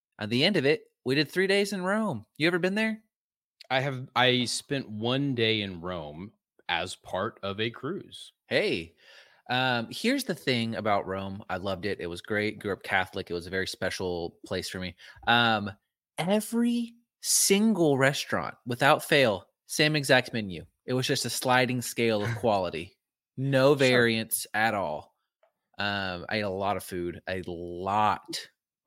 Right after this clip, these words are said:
Speaker 1: of food.
Speaker 2: Uh, Italians eat Italian food every day is something
Speaker 1: Uh, they
Speaker 2: that
Speaker 1: just
Speaker 2: a
Speaker 1: call it
Speaker 2: dad would
Speaker 1: food
Speaker 2: say.
Speaker 1: there.
Speaker 2: They just
Speaker 1: Yeah.
Speaker 2: call it
Speaker 1: They,
Speaker 2: food there. Yeah,
Speaker 1: they just
Speaker 2: something
Speaker 1: call it
Speaker 2: my dad would
Speaker 1: food.
Speaker 2: say.
Speaker 1: Um, I
Speaker 2: Well
Speaker 1: went to the Vatican. I went,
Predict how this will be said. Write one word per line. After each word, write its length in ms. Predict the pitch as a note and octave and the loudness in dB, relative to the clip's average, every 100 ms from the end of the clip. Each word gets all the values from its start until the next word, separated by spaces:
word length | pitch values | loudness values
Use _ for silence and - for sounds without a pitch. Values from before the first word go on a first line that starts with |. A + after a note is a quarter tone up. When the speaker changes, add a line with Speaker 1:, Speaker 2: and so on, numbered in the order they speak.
| _ _ _ _ _ _ - | _ _ _ _ _ _ -16
Speaker 1:
of 100 | E2 | -14
food. 380 | F2 B1+ - - _ _ _ _ _ - | -12 -12 -12 -20 _ _ _ _ _ -2
Speaker 2:
Uh, 300 | G#2 G2 E2+ | 0 2 0
Italians 500 | F#2+ G#2+ B2+ D3+ F2 | -2 -2 -2 -2 -4
eat 100 | F2+ | -6
Italian 340 | E2+ G2 G2 F2+ | -4 -4 -4 -6
food 160 | G2 | -2
every 220 | F#2+ F#2+ | -2 -2
day 320 | F#2+ A2+ D#2 - | -4 -4 -6 -12
is 160 | F2+ E2+ | -8 -6
something 200 | F#2 G#2+ | -4 -2
Speaker 1:
Uh, 380 | A2+ A2+ A#2 A#2+ - | 0 0 -2 -4 -2
they 80 | |
Speaker 2:
that 140 | E2+ - | 0 0
Speaker 1:
just 120 | - | 2
Speaker 2:
a 40 | |
Speaker 1:
call 100 | C3+ F2 | 2 2
it 20 | |
Speaker 2:
dad 140 | E2 G#2 | 2 0
would 60 | |
Speaker 1:
food 100 | A#2+ | -2
Speaker 2:
say. 80 | F#2+ | 0
Speaker 1:
there. 200 | D2+ E2+ - - - _ _ | -2 -4 -12 -20 -20 _ _
Speaker 2:
They 60 | A2 | 0
just 180 | A2+ F2+ | 0 2
Speaker 1:
Yeah. 40 | |
Speaker 2:
call 120 | A#2 - | 0 0
it 60 | |
Speaker 1:
They, 80 | G#2 | -4
Speaker 2:
food 160 | A2+ E2 | -8 -6
there. 240 | C#2 - - | -8 -10 -12
Yeah, 160 | E2+ | -10
Speaker 1:
they 80 | - | -6
just 140 | G#2 - | -6 -4
Speaker 2:
something 140 | - | -6
Speaker 1:
call 60 | D#2 | -6
it 80 | |
Speaker 2:
my 60 | - | -6
dad 120 | G2+ | -4
would 140 | F2 - | -6 -8
Speaker 1:
food. 0 | |
Speaker 2:
say. 140 | - - - - _ - | -14 -14 -20 -20 _ -6
Speaker 1:
Um, 480 | G#2+ A2 A2 G#2+ G#2 | 0 2 2 0 -2
I 80 | G#2+ | 0
Speaker 2:
Well 140 | A2 G#2 | 2 2
Speaker 1:
went 120 | - - | 0 -6
to 160 | - G2+ | -6 -4
the 100 | F#2 | -2
Vatican. 580 | G2 G2+ A#2+ D3 E3 - _ _ _ _ _ - | 0 0 0 -2 -4 -8 _ _ _ _ _ -2
I 160 | G2 G#2 | 0 2
went, 480 | G#2 A2 A2 - | 0 -2 -2 -6